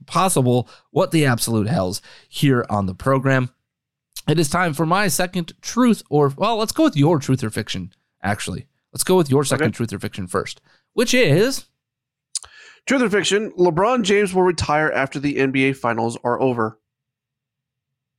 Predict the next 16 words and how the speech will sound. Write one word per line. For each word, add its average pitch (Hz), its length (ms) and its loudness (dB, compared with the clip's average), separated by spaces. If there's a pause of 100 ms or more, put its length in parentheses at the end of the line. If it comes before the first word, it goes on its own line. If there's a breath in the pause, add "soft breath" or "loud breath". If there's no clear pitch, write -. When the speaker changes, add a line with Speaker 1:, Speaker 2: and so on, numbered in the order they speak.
(2000 soft breath)
Speaker 1:
Ooh, 127 120 2
boy. 95 280 -4 (640)
I'm 196 140 0
gonna 311 140 0
go 277 140 0
with 202 120 2
this 190 160 -2
being 135 380 2
truth. - 500 -8 (720)
Um, 117 540 0 (1600 loud breath)
it's 196 200 0
kinda 240 340 0
sad 175 280 0
that 131 180 0
my 131 160 2
entire, 139 720 2